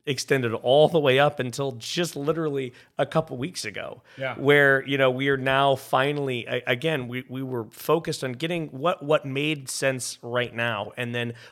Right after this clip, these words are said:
Speaker 1: once we had proven that these were, again, the solution, we could then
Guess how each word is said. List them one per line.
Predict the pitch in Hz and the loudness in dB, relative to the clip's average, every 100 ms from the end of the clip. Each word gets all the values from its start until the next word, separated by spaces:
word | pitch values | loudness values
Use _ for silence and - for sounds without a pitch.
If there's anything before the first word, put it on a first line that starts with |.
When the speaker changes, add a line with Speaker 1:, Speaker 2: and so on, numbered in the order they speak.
| - | -8
Speaker 1:
once | 117 139 165 - | 0 2 2 -4
we | 135 120 | -6 -8
had | - 139 143 131 117 | -4 0 0 -2 -8
proven | - 175 156 135 | -6 -4 -2 -2
that | 123 120 - | -4 -6 -6
these | 131 131 | -8 -6
were, | 135 127 - | -8 -10 -10
again, | 120 135 123 | -8 -6 -6
the | 110 | -6
solution, | - 117 180 - 110 107 - - - | -8 -8 -8 -6 -8 -10 -16 -20 -8
we | 127 | -6
could | 127 127 | -4 -6
then | 110 - 131 135 127 | -6 0 0 0 -4